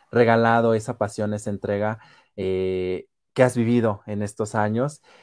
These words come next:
Y bueno, pues la, la invitación sigue abierta. No olviden a todos que esta misma charla la van a encontrar en YouTube en próximos días y también en Spotify, por si quieren irla escuchando en el trayecto de la casa a la escuela, al trabajo o viceversa, pues ahí estaremos pendientes. Y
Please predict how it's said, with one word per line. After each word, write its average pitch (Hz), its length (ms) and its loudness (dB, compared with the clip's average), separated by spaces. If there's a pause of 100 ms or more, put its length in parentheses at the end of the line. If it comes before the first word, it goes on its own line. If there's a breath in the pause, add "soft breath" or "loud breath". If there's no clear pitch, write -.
(120 soft breath)
Y 107 140 -6
bueno, 101 240 -2
pues 98 180 -10
la, 95 200 -2
la 117 80 -2
invitación 113 480 -2
sigue 139 200 -2
abierta. 156 640 0
No 131 140 2
olviden 127 520 0
a 110 180 -6
todos 117 340 0
que 117 380 -2
esta 123 300 0
misma 117 360 -2
charla 131 400 0
la 139 120 0
van 110 120 0
a 117 60 -4
encontrar 107 420 -4
en 107 160 -4
YouTube 117 420 -4
en 113 120 -2
próximos 120 500 0
días 196 320 -2
y 135 100 -8
también 123 460 -2
en 104 220 -6
Spotify, 139 640 -2
por 110 140 -8
si - 100 -20
quieren 110 300 -2
irla 107 160 -4
escuchando 107 580 -4
en 104 100 -4
el 95 120 -8
trayecto 98 520 -2 (360 soft breath)
de 101 180 -4
la 92 160 -4
casa 107 300 -2
a - 20 -2
la 92 80 -4
escuela, 104 440 0
al 98 120 -4
trabajo 98 520 0
o 95 40 -4
viceversa, 104 640 -4 (320 soft breath)
pues 101 180 -6
ahí 101 160 0
estaremos 104 460 -4
pendientes. 165 600 0
Y 196 260 -2